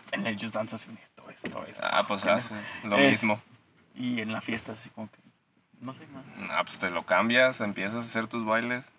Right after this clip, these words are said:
Speaker 2: Ya últimamente las fiestas las están haciendo con los pasitos de TikTok y
Speaker 1: Ay,
Speaker 2: cositas
Speaker 1: ya
Speaker 2: así.
Speaker 1: sé, no. En los antros. ¿No has visto
Speaker 2: No.
Speaker 1: la de, la del gym?
Speaker 2: No.
Speaker 1: La
Speaker 2: Ah, la de
Speaker 1: tú
Speaker 2: tú estás dura,
Speaker 1: estás
Speaker 2: sí.
Speaker 1: así.
Speaker 2: Ajá.
Speaker 1: Pero todos en el antro haciendo el mismo baile y dije, "Wow".
Speaker 2: Ajá.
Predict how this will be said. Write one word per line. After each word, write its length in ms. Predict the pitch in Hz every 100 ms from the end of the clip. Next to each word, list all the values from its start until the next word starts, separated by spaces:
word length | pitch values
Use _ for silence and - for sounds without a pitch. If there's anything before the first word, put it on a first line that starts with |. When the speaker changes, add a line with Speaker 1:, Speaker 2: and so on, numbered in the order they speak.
| _
Speaker 2:
Ya 220 | 101 107
últimamente 520 | 120 117 127 113 113
las 160 | 127 107
fiestas 240 | 107 127
las 140 | 117 101
están 220 | 95 104
haciendo 320 | 110 110 117
con 140 | 110 98
los 160 | 95
pasitos 440 | - 95 101 95 113
de 120 | 95
TikTok 480 | - 104 - 95 107
y 20 |
Speaker 1:
Ay, 60 | 117
Speaker 2:
cositas 420 | 117 127 120 104
Speaker 1:
ya 80 | 110
Speaker 2:
así. 240 | 104 98
Speaker 1:
sé, 280 | - - 123 110 110 127
no. 280 | 120 113 117 - -
En 180 | 123 127
los 240 | 127 123 -
antros. 560 | 113 113 127 139 131 131 - - - - -
¿No 60 | 139
has 20 |
visto 160 | 143 -
Speaker 2:
No. 60 | 135
Speaker 1:
la 60 | 127
de, 280 | 123 117 117
la 140 | 131
del 140 | 117
gym? 240 | 117 165 349 - _ _ _ _ _ _ -
Speaker 2:
No. 300 | 113 107 107
Speaker 1:
La 260 | 123 113 123
Speaker 2:
Ah, 40 |
la 100 | 123
de 100 | 117
Speaker 1:
tú 60 | 107
Speaker 2:
tú 60 |
estás 320 | 113 127 120 113
dura, 240 | 117 113
Speaker 1:
estás 180 | 107 107
Speaker 2:
sí. 60 | -
Speaker 1:
así. 80 | -
Speaker 2:
Ajá. 100 | -
Speaker 1:
Pero 160 | 143 113
todos 260 | 127 202
en 80 | 214
el 120 | 135
antro 180 | 135 156
haciendo 180 | 170 175
el 40 | 185
mismo 200 | 185 196
baile 220 | 202 254
y 40 |
dije, 200 | 147 139
"Wow". 340 | 123 120 120 120
Speaker 2:
Ajá. 420 | 113 107 101 -